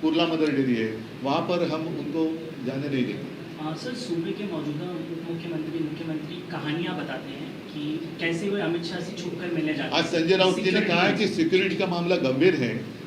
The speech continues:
Speaker 1: क्या ऐसी कोई व्यक्ति अपना नाम बदलकर या टोपी,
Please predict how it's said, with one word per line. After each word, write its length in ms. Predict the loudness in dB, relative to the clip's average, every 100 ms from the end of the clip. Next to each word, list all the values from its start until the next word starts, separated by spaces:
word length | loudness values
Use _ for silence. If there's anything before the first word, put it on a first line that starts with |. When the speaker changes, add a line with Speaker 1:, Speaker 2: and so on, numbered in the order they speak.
| -12 -10 -10 -8 -2
Speaker 1:
क्या 160 | 2 4
ऐसी 200 | 2 4
कोई 260 | 6 6
व्यक्ति 560 | 6 2 2 2 2 2
अपना 220 | -2 -2
नाम 300 | 0 0 2
बदलकर 560 | 4 4 4 4 2 0 -6 -10 0
या 400 | 2 6 6 6 4 -2 -10 -12 -8 2
टोपी, 360 | 2 6 4